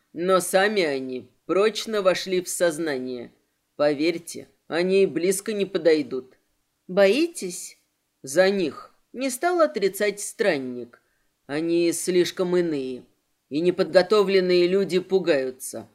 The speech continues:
а со страху многое можно наворотить. К тому же он несколько замялся. "Болезни, да?" спросил Чарльз. "Именно.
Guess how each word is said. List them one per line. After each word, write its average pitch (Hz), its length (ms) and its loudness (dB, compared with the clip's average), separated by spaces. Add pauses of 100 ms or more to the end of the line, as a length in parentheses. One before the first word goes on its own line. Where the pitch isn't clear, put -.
а 151 100 -4
со 165 180 0
страху 190 600 0 (240)
многое 202 500 4
можно 147 380 -2
наворотить. 143 800 -2 (200)
К - 100 -20
тому 160 320 0
же 139 260 -4 (340)
он 349 280 2
несколько 294 500 -4
замялся. 175 800 -2 (640)
"Болезни, 147 840 0
да?" 151 380 -2 (300)
спросил 294 640 -2
Чарльз. 127 720 -6 (440)
"Именно. 135 640 -4